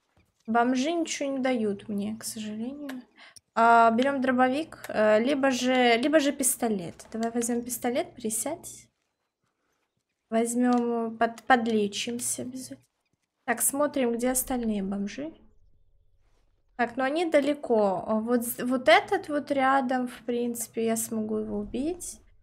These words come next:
А вон там вот палит, э, какой-то чел. Здесь в здании один.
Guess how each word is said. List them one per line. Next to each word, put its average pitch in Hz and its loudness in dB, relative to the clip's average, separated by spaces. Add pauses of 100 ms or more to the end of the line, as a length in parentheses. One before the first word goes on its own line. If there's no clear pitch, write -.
(260)
А 233 -2
вон 233 0
там 269 4
вот 247 -4
палит, 254 4
э, 214 -4
какой-то 208 -8 (240)
чел. 320 -6 (2500)
Здесь 254 -2
в 220 -2
здании 302 0
один. 269 -8